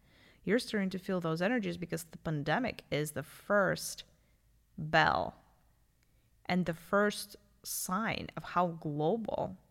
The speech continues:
everything is, right? Or should I say how small this world is? Like, you're truly present to how small this,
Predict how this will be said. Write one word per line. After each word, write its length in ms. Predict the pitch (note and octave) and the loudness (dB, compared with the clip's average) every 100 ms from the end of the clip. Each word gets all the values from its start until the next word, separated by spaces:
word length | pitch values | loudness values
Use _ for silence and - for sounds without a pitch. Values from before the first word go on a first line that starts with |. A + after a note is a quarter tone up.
| _ | _
everything 380 | E3+ D#3+ D#3 D#3 | -4 -4 -4 -2
is, 300 | A#3+ - - _ _ _ _ - | -2 -4 -10 _ _ _ _ -2
right? 240 | D#3+ G#3+ - - _ _ - | 0 0 -4 -16 _ _ 0
Or 180 | G#3 G#3 | 2 4
should 200 | - C#4 | 4 4
I 100 | C4+ | 4
say 420 | - G#3+ G3+ F#3+ | 4 4 4 2
how 260 | - - G3+ | 0 2 2
small 420 | - - G3 G3 | 0 0 2 2
this 240 | F3 - | 0 -2
world 280 | E3 - - - | -2 0 -2 -6
is? 200 | - - _ _ _ - | -8 -20 _ _ _ -12
Like, 180 | - B3 | -2 2
you're 120 | E4+ | 2
truly 420 | - - C4 A#3 | 0 -2 0 0
present 440 | - G#3 G3+ G3 E3 | 2 2 2 2 -4
to 60 | |
how 220 | F#3 F#3 | -2 -2
small 380 | - - F3 E3+ | -2 -4 -2 -2
this, 300 | E3+ - - | -4 -6 -10